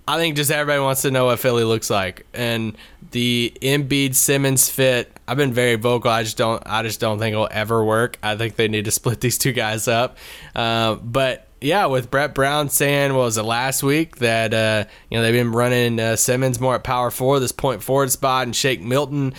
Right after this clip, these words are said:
is in there at point guard. What are the, wha-, what would you say the odds? Would you take Shake Milton or Markelle Fultz moving forward right now?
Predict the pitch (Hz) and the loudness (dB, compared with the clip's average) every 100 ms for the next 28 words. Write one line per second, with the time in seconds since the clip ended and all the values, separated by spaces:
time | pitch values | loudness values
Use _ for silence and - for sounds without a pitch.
0 | - - 117 120 135 131 123 - 135 135 | -14 -6 -2 0 0 2 0 0 -2 -2
1 | 139 139 131 - 190 277 302 247 151 170 | 0 0 0 -2 2 2 2 -2 0 -2
2 | 196 - - 196 262 247 240 202 151 156 | -2 -8 -2 0 2 0 0 2 2 0
3 | 151 127 - - - - 170 196 247 269 | -2 -6 -10 -20 -20 -4 0 2 0 0
4 | 247 - - 214 214 202 220 220 214 175 | 0 0 0 0 0 0 0 0 -2 0
5 | 165 165 170 185 160 - 131 107 - 131 | 2 2 2 2 0 2 0 0 -6 0
6 | 131 127 110 104 98 87 71 52 60 | 0 0 -2 -4 -4 -4 -8 -10 -18